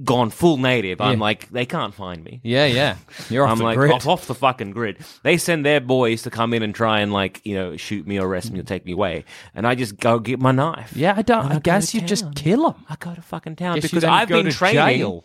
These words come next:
Speaker 1: I've
Speaker 2: Yeah.
Speaker 1: been training that ten, that ten thousand hour principle, and I've had ten thousand hours of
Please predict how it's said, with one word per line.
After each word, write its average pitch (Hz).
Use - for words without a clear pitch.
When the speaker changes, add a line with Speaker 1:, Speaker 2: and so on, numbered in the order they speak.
Speaker 1:
I've 196
Speaker 2:
Yeah. 190
Speaker 1:
been 202
training 180
that -
ten, 185
that -
ten 233
thousand 202
hour 202
principle, -
and 139
I've 214
had 160
ten 208
thousand 170
hours 127
of 113